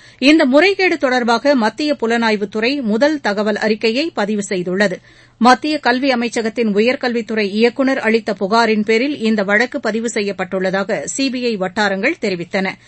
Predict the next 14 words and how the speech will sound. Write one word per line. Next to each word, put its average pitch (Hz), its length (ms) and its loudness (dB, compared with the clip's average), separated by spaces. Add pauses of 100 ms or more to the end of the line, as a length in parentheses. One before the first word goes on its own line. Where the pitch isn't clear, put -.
(260)
இந்த 349 300 4
வழக்கில் 294 540 2
புலனாய்வு 294 460 2
மேற்கொள்ள 226 500 2
சி 277 220 -2
பி 269 160 -2
ஐ 269 120 0
அமைத்துள்ள 226 440 0
சிறப்பு 233 440 -2
குழுக்கள் 202 520 -2 (280)
பீகார் 320 380 4
மாநில 262 400 2
தலைநகர் 220 520 0
பாட்னா, 233 500 -2